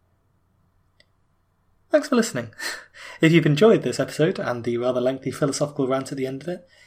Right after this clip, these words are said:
you know there's all kinds of things you can do to support us. One of the ones that would really be nice is going on to w w w dot physics podcast dot com.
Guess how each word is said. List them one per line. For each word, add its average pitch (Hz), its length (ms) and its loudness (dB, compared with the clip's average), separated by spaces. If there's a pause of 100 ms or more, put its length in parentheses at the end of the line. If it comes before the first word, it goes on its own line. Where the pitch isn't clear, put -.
(100)
you 254 100 0
know 233 160 2
there's 175 140 2
all 180 120 2
kinds 127 300 -6
of - 80 -10
things 139 220 -4
you 139 80 -2
can 143 100 -6
do 147 160 0
to 147 80 -10
support 151 420 -2
us. - 240 -12 (420)
One 151 100 0
of 160 60 0
the 165 60 0
ones 170 200 0
that 160 100 -2
would 123 140 -2
really 156 180 2
be 131 80 -2
nice 147 300 -2
is 131 120 -6
going 147 240 -4
on 139 120 -6
to 135 120 -6
w 143 240 0
w - 0 -
w 135 220 2
dot 139 180 -4
physics 143 320 -2
podcast 147 440 -6
dot 143 160 -4
com. 151 300 -2